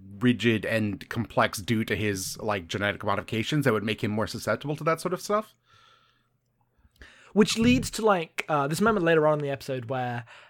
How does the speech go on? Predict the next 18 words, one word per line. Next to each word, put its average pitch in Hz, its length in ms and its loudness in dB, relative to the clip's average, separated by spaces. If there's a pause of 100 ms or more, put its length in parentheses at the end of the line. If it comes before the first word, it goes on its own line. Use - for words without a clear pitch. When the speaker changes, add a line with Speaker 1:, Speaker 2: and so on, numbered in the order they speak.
(160)
Speaker 2:
uh, 110 420 -4 (460)
he 175 240 2
gets 156 200 2
beamed 180 380 4
out 143 420 0 (120)
of 139 480 0 (340)
his, 127 320 0
like, 127 140 -4
jail 127 240 -2
cell 123 240 -6
before 123 240 -6
he's 123 120 -4
about 120 180 -6
to 117 40 -12
be 123 80 -8
taken 131 300 -6
away 127 120 -6
forever 113 480 -6